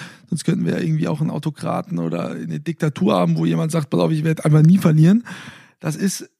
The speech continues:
jetzt in dem Fall anders. Und ich glaube, dass die Institutionen der U S A auch stark genug sind, das dann am Ende einzusehen und so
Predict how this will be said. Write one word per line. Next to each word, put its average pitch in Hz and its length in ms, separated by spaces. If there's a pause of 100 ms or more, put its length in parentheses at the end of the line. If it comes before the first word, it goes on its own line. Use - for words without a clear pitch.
(160)
jetzt - 360
in 165 120
dem 175 220
Fall - 180
anders. 143 320
Und 147 80
ich 127 120
glaube, 156 300
dass 147 200
die - 220
Institutionen 143 720
der 147 120
U - 80
S 143 160
A 143 180
auch - 160
stark - 320
genug 147 280
sind, 151 240 (300)
das 165 240
dann 160 160
am 147 160
Ende 156 420 (1400)
einzusehen 190 880
und 170 280
so 165 540